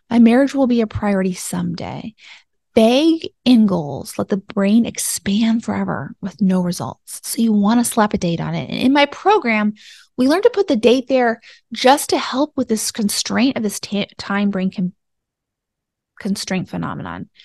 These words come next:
It's not to punish you. It's not to shame you. It's not to stress you out. We coach through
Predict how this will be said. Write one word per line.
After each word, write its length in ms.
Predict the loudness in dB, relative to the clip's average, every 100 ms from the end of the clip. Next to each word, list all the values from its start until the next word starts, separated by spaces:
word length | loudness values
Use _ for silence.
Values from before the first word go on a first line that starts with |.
| -20 -20 _
It's 140 | 0
not 160 | 0 0
to 80 | -4
punish 400 | -2 0 -2 -2
you. 160 | 0
It's 160 | 0 -2
not 140 | -4
to 60 | -4
shame 460 | -6 0 2 4 4
you. 180 | 2
It's 160 | 0 -2
not 120 | -6
to 60 | -6
stress 560 | -6 -6 -4 -4 -4
you 140 | -4 -2
out. 280 | 0 0 -4
We 60 |
coach 440 | -8 -4 -4 -6 -6
through 240 | -2